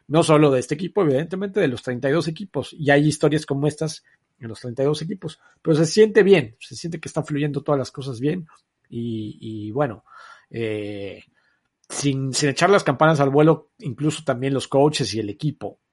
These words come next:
Eh, muchísimos, muchísimos expertos nos dan a nosotros como el favorito para llevarse la división,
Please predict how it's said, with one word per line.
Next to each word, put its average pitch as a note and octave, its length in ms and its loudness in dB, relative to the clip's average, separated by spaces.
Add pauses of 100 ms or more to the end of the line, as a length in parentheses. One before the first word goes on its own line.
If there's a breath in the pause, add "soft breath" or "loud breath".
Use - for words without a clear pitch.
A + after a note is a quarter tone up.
(480)
Eh, B2 80 -12
muchísimos, C#3 1160 0
muchísimos C3 880 -4
expertos C#3 540 -2 (280 soft breath)
nos A#2 240 -4
dan C#3+ 260 2
a B2 40 0
nosotros A#2 580 -6 (260 soft breath)
como B2+ 160 -16
el G2+ 80 -14
favorito A#2 380 -4
para A#2 100 -2
llevarse A#2+ 260 -2
la A#2 80 -2
división, G#2 480 -2